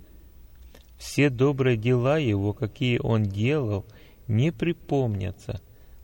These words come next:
За беззаконие своё, которое он делает, и за грехи свои, в какие грешен, он умрёт».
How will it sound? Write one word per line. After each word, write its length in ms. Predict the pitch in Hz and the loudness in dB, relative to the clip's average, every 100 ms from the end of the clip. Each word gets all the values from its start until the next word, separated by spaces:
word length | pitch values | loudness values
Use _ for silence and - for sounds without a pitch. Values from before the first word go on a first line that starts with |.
| - | -4
За 300 | 107 98 117 | 0 4 4
беззаконие 840 | 127 127 127 135 - 156 123 113 | 2 2 0 0 0 0 2 2
своё, 680 | 107 - 117 113 104 117 139 - - - - | 0 0 2 4 2 0 -2 -8 -20 -20 -4
которое 520 | - 117 143 135 127 | -2 2 4 4 4
он 340 | - 107 104 101 | 2 2 0 0
делает, 600 | 107 127 131 127 127 127 - - - - | 4 6 6 2 0 -4 -16 -20 -20 -2
и 100 | 139 | 0
за 180 | 139 160 | 6 8
грехи 460 | 156 160 160 190 190 | 6 2 -2 -4 -4
свои, 720 | - 123 120 113 117 147 143 | -2 4 4 4 2 -2 -4
в 40 | |
какие 400 | - 110 - 120 | -4 -6 0 2
грешен, 680 | 110 120 131 156 - 139 131 - - - - | 4 4 4 0 -4 -8 -10 -16 -20 -20 -4
он 320 | 120 123 131 135 - | 2 2 0 -6 -6
умрёт». 580 | 123 117 107 107 107 98 | 0 4 4 4 4 2